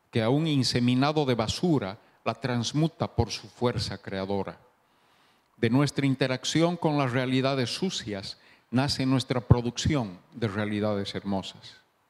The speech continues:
No podemos pensar al mundo sin nacerlo, ni podemos cantarlo sin musicarlo,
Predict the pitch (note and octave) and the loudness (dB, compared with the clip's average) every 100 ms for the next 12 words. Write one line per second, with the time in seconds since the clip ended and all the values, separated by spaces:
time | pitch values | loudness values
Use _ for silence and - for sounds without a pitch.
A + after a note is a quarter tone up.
0 | _ _ _ - - C#3+ - F#3+ G3 F#3+ | _ _ _ -8 0 8 8 8 0 0
1 | - E3+ E3 E3+ D#3 D3+ F3+ E3 D3+ C#3+ | 0 0 0 0 2 2 2 2 0 0
2 | B2+ A#2+ - D3 D#3 A2 G#2 A2 - - | 2 2 0 0 -2 -2 -2 -4 -12 -20
3 | _ B2+ B2+ C#3 D3+ D#3 - - B2+ A#2+ | _ 6 10 10 8 0 -2 -2 0 0
4 | D3 D3 C3+ - A#2+ A#2+ A#2 A#2 - D3+ | 0 0 0 0 2 2 0 -4 -2 -4
5 | C3 G#2 G2 | -2 -2 -4